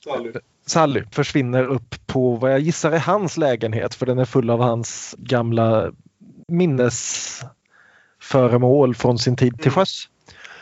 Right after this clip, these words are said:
Speaker 2: Och det här tycker jag, det är en av de första riktigt bra scenerna i filmen.
Speaker 1: Mm.
Speaker 2: När vi är i det här rummet där han har samlat på sig gamla modeller och krokodilskinn och, eh, snäckor och lite allt möjligt.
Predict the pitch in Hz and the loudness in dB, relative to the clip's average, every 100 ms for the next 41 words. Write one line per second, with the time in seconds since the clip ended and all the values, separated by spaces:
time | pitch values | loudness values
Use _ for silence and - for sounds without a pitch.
0 | - _ - 156 - 160 220 214 180 175 | -20 _ -2 -2 2 0 0 0 -2 0
1 | 147 131 - 170 196 - 151 143 143 151 | 2 0 0 -2 0 0 0 0 0 0
2 | - 127 131 123 120 113 139 127 117 127 | 0 0 0 -2 -2 -2 0 0 0 -2
3 | 185 117 - 113 117 113 _ 131 127 _ | 0 -2 -2 -8 -10 -14 _ -20 -20 _
4 | _ _ - - 143 135 143 143 160 156 | _ _ -20 -4 0 2 2 2 2 2
5 | 151 127 135 123 110 117 120 135 127 127 | 0 2 2 0 0 -2 -2 -2 0 0
6 | 117 113 127 120 120 123 151 151 147 139 | -2 0 0 2 -2 0 0 0 2 0
7 | 117 123 120 113 113 98 135 147 151 139 | 2 0 2 0 0 -2 0 2 2 2
8 | 143 143 143 - 139 127 127 - - - | 2 2 0 0 0 0 -4 -16 -18 -4
9 | 135 - 139 135 139 143 117 - 131 135 | -2 0 0 2 2 0 -2 -2 0 2
10 | 139 139 139 131 139 127 127 123 120 117 | 2 2 2 0 2 2 2 2 2 2
11 | 69 - - - _ _ _ - 151 131 | -2 -4 -10 -16 _ _ _ -6 -2 0
12 | 120 - 156 151 - _ - 139 131 - | 0 0 -2 -2 -6 _ 0 0 2 0
13 | 135 143 135 123 - 135 131 117 156 - | 0 2 0 0 0 0 0 0 0 -2
14 | - - | -8 -18